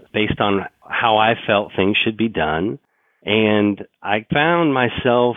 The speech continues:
in this corner where I just cringed at the thought of bringing on a new case,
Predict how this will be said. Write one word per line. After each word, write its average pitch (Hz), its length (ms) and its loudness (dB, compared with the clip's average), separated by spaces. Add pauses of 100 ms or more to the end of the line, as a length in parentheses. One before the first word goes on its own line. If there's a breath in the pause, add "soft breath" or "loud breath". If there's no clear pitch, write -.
in 110 160 4
this 104 180 2
corner 117 680 2
where 95 600 2 (520)
I 104 220 -2
just 110 400 -2
cringed 110 1000 0
at 98 240 -6
the 92 80 -4 (100)
thought 90 360 0
of 82 440 -4
bringing 90 320 0
on 87 160 -2
a 90 60 -2
new 90 140 -2
case, 123 360 -8